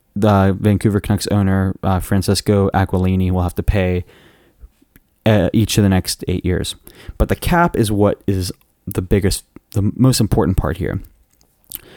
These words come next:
The cap hit for this buyout for Vancouver next year is just a hundred and forty-six thousand dollars. Not too bad. They're saving a lot of money over his, uh, seven point two five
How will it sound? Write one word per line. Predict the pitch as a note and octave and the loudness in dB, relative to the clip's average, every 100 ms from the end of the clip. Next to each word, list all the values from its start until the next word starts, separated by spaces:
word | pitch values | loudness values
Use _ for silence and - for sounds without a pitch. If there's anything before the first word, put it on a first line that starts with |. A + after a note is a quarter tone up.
| - | -20
The | - | -8
cap | - A2 - | 0 2 4
hit | F3+ - - | 2 0 -6
for | - B2+ B2 | 0 2 2
this | A#2+ | 0
buyout | - G2 F#2 F2+ - | 0 2 2 0 -4
for | - G2 F#2 | -4 0 0
Vancouver | F#2+ F#2+ - D3 A#2+ F2 - - _ | 0 -2 0 2 2 2 -2 -8 _
next | - G2 A#2+ - - F#2+ | -2 0 0 -2 -6 -4
year | - - | -4 -2
is | G#2 | -4
just | F#2 G#2+ - | 0 -2 -2
a | |
hundred | - A2+ A#2+ | -4 0 2
and | B2 | 0
forty-six | G#2+ A2 G#2+ - G2+ - | 0 0 2 0 -4 -2
thousand | F2 F#2 F#2+ | -2 0 -2
dollars. | - - - | -4 -8 -8
Not | G2 G2 | -2 -2
too | - A2 | 0 0
bad. | F#2 F2+ F2+ - - - | 2 0 -2 -6 -20 -8
They're | G2+ | -6
saving | G2 A2 G#2 G2 | 0 0 2 0
a | |
lot | F#2+ F#2 F#2 | 0 2 0
of | |
money | F#2 F2+ F2+ F#2 - | 0 0 -2 -4 -4
over | G#2 G2+ G2 | -2 -2 -2
his, | E2+ F#2 F2 | -2 -2 -2
uh, | E2+ D#2+ | -4 -4
seven | - G#2+ G2+ | -2 0 0
point | F#2+ G2 F2+ | -2 -4 -6
two | - A2 | -4 -2
five | F#2 - F#2+ F2+ F2+ F2 | 0 2 2 4 2 -2